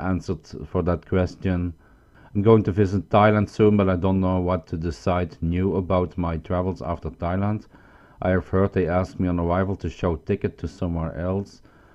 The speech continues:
Uh, yeah, this is more a visa immigration question, so interesting also. "Anyone, uh, doing considering the elite visa?"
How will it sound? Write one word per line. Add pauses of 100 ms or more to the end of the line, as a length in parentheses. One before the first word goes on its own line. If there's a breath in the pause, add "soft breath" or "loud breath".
(220 soft breath)
Uh,
yeah,
this
is
more
a
visa
immigration
question,
so (460 soft breath)
interesting
also. (1120 soft breath)
"Anyone,
uh,
doing
considering
the
elite
visa?"